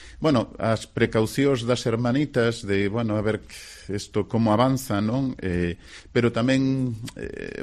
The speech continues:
buscando datas, nos, se nos puña moi complicado por, mm, e ao final dixemos, "Mira, hai a J-, a peg este ano, eh, non imos multiplicar actividades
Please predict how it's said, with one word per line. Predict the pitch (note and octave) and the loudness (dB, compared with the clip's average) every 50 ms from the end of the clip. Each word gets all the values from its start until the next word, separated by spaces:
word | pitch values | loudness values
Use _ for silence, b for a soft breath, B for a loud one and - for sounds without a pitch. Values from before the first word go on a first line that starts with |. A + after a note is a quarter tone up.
| F#2 | -4
buscando | A2 A#2 A2+ - - C#3+ D3 D3 C#3 C#3 | -2 -2 -4 -2 -2 0 2 2 2 4
datas, | C3 D3 D3+ D3 - - D3 D3 C3+ - - - - | 4 4 2 2 2 2 2 2 2 -2 -4 -4 -2
nos, | A#2+ A2+ A2+ - | -2 -2 -2 -2
se | - A2+ | -4 -4
nos | A2 A2 - | -4 -6 -4
puña | - C#3+ D3 C#3+ C#3 | -4 -2 0 0 0
moi | C#3 C#3 | 0 0
complicado | - D3 C3+ B2+ B2+ A#2+ - C3+ B2+ C3 B2 - | -2 -2 -2 -2 -2 -2 0 0 0 0 -2 -2
por, | - A2 G2 G2 F#2 - - | -2 -2 -2 -2 -4 -6 -8
mm, | - G2 F#2 D#2+ D2 B1+ G1+ G1+ | -8 -6 -6 -4 -6 -6 -6 -4
e | D#2 G#2+ A2+ | -2 -2 -2
ao | |
final | A2+ - C3+ B2 B2 B2+ B2 A2 | 0 0 0 2 2 2 2 0
dixemos, | A2+ G#2 - G2 F#2+ F#2+ F#2 F#2 - - | -2 -2 -2 -2 -2 -2 -4 -4 -4 -2
"Mira, | A2 F#2 F2+ F2 - - | 0 0 -2 -2 -2 -2
hai | - C3+ B2+ | 0 0 0
a | A#2 | 0
J-, | B2 A#2+ G#2+ - - G2+ G2 G2 F#2 | -2 -4 -6 -4 -2 0 0 0 0
a | - G2+ G#2 A#2 - | 0 -2 -2 0 0
peg | A2+ A2 - - | 0 0 0 -4
este | A2 - - - G#2 | -8 -6 -2 -2 0
ano, | G#2 G2+ G2+ G#2 G#2 B B B B B B B B | 0 0 0 -2 -4 B B B B B B B B
eh, | - - G#2 G2+ F#2 F#2 F2+ F#2 | -6 -2 0 0 2 2 0 0
non | G2 G#2+ A#2 B2 A#2+ A2 | 2 2 2 4 4 2
imos | A2 G#2+ G2+ F#2+ F#2 | 2 2 0 -2 -2
multiplicar | G2 G2 F#2 - - - F2+ F#2 - A2 G2 | -2 -4 -4 -4 -6 -6 -6 -4 -2 0 0
actividades | G2 - - - G#2 F#2 G2 F#2 G2+ G2+ F#2+ G2+ G2 G2 - b | 0 -2 -2 -2 -2 0 2 4 4 4 4 2 -2 -2 -4 b